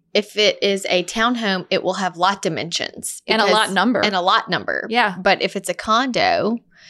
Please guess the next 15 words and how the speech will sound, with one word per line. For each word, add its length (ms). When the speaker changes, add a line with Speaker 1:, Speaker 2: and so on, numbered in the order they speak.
Speaker 2:
No 160
Speaker 1:
they 80
Speaker 2:
d- 80
Speaker 1:
usually 680
sometimes 540
will 120
put 320
the 400
unit 500
number 480
as 200
the 120
lot 340
number. 440
Speaker 2:
Mm-hmm. 320